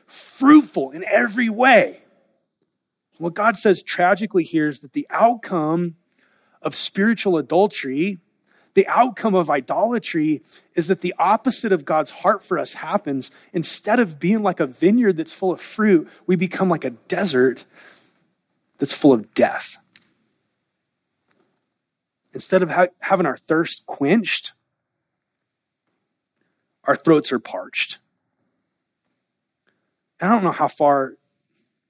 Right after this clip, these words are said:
you've gotten down the road to get to the lovers and the gods that you think are gonna satisfy you.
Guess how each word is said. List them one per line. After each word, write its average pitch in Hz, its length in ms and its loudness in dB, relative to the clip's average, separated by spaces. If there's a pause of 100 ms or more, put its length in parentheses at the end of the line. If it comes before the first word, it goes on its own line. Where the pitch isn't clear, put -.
(280)
you've 139 200 -6
gotten 151 280 0
down 139 160 2
the 131 100 0
road 123 340 0 (400)
to 135 120 -10
get 135 240 -4
to - 80 -10
the 127 100 -2
lovers 135 480 2
and 127 80 -4
the 120 60 -8
gods 127 420 -4
that 117 120 -18
you 127 80 -14
think 135 240 -8
are 131 40 -16
gonna 127 160 -2
satisfy 160 520 0
you. 185 260 0